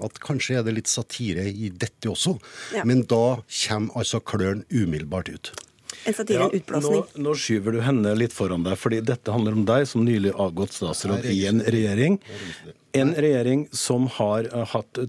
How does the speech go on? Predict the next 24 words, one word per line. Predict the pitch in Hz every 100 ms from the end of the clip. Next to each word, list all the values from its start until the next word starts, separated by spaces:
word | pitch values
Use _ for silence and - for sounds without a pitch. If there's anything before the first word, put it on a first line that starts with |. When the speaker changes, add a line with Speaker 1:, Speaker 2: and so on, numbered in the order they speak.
| -
Speaker 3:
to-tre | - 127 139 - 117 110
andre, | 127 123 98
eh, | 98 113 110 110 107
kjente | - - 123 - 95
saker | 92 123 113 98 101
med | 107 98 98
boikott | 98 92 - 95
av | 113
media | 107 95 107 165 - - - -
og | 113 104
eller | 98
brenning | 101 117 110 87 90 95
av | 95 87 92
media. | 104 82 92 87 - 78 - - - - - _
Eh, | 113 117 135 - -
sånn | - 139 127
at, | 123
eh, | 135 127 -
jeg | - 131 131
forventer | - 127 98 - 120
en |
helt | 123 107 -
annen | 117 104 117
rolleforståelse, | 131 110 - - 98 90 82 143